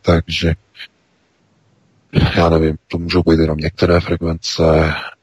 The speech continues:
které škodí málo, jo, než ty velké frekvence, vysoké, které škodí více a tak dále, ale to je jenom taková ta metoda, eh, té vařené žáby, protože ve chvíli, kdy ty sítě budou zprovozněny a ukáže se, že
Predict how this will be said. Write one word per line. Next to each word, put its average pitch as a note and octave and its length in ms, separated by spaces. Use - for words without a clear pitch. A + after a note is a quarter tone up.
které D#2+ 300
škodí D#2+ 420
málo, D2+ 500
jo, F2+ 360
než - 200
ty F2 240
velké D#2+ 500
frekvence, E2 580
vysoké, E2 380
které D#2 220
škodí - 360
více E2 460
a F#2 80
tak F#2 180
dále, E2+ 460
ale E2+ 200
to G#2+ 100
je G#2 80
jenom G2+ 300
taková F#2+ 420
ta F#2+ 120
metoda, F2 540
eh, G2 40
té F2+ 220
vařené F2 460
žáby, E2+ 480
protože F2 400
ve E2 120
chvíli, F2 600
kdy E2+ 600
ty F2 160
sítě - 360
budou F2+ 160
zprovozněny F2+ 680
a E2 80
ukáže F#2 500
se, D#2 380
že E2 440